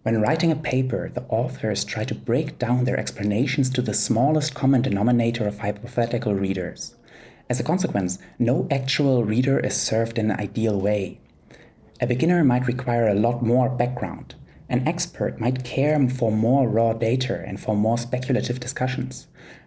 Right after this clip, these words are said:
A researcher from an adjacent field might need translations for certain terminology. A reader from the future might want to know how the study connects to future work. None of those get what they want from the average paper. It would be so much better to just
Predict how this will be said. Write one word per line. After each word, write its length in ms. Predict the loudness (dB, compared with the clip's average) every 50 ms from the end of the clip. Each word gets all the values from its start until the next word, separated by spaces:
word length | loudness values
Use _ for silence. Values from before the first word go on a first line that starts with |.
| _ _ _ _ -2
A 60 | 0 2
researcher 600 | 2 2 2 2 2 2 2 2 2 2 2 2
from 200 | 2 0 0 0
an 80 | 0
adjacent 520 | 0 -2 0 0 0 2 2 2 0 0 -2
field 400 | 0 0 0 0 0 -2 -4 -2
might 200 | -2 -2 2 2
need 180 | 2 2 2
translations 720 | 0 0 -2 -2 0 0 2 2 2 0 0 0 -2 -2
for 160 | -2 -4 -6
certain 240 | -4 -2 -2 -2 -2
terminology. 760 | -2 -2 -2 -2 0 0 0 0 0 -2 -4 -6 -8 -10 -12 -16 -18 -20 -20 -20 -20 -20 -10 -6 -4
A 80 | 0
reader 240 | 2 4 4 4 2
from 220 | 0 2 2 2
the 80 | 2 0
future 580 | -2 -4 -4 -4 -2 -2 0 0 0 0 2 2
might 180 | 0 0 0
want 180 | 0 0 0 0
to 100 | 0 2
know 320 | 2 2 4 2 2 2
how 160 | 2 0 0
the 100 | 0 0
study 300 | -2 -2 -2 0 0 0
connects 340 | 0 0 0 0 0 -2 -4 -6
to 80 | -6
future 380 | -8 -6 -6 -6 -2 -2 -2 -2
work. 340 | -2 -4 -6 -6 -8 -14 -20 -20 -20 -20 -20 -20 -20 -20 -20 -20 -10 -6 -2
None 180 | 0 2 2
of 140 | 2 2 2
those 320 | 2 2 2 2 2 0
get 260 | 0 -2 -2 -2 -2 -2
what 160 | -4 -2 -2
they 100 | -2 -2
want 360 | 0 2 2 4 4 2 2
from 180 | 0 -2 -2 -2
the 100 | -2 -2 -2
average 300 | -2 -4 -4 -6 -6 -6
paper. 420 | -4 -4 -4 -4 -6 -10 -12 -14 -18 _ _ -20 _ _ -20 -20 -20 -20 _ _ _
It 80 | 0 0
would 140 | 0 2 2
be 80 | 2
so 480 | 0 2 0 -2 -2 0 0 2 4 4
much 340 | 4 4 2 0 -2 -4 -4
better 360 | -2 0 0 0 0 -2 -2
to 120 | -2 -2
just 360 | -2 0 0 0 0 0 -2